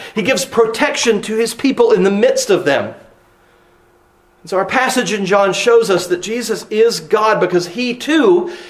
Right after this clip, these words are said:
is the master of the winds and the waves.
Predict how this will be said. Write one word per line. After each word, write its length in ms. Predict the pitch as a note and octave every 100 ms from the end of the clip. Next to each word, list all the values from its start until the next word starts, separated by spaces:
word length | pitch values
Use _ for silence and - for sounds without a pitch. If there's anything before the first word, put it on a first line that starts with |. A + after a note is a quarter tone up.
| -
is 220 | G#3+ E3
the 100 | G#3
master 520 | G#3 C4 B3 - G3
of 180 | G3 F3+
the 80 | G3
winds 540 | F3+ A3+ F#3 F#3+ G3
and 160 | - F#3
the 60 | G#3+
waves. 840 | A#3 B3+ G#3 A#2+ A#2 - -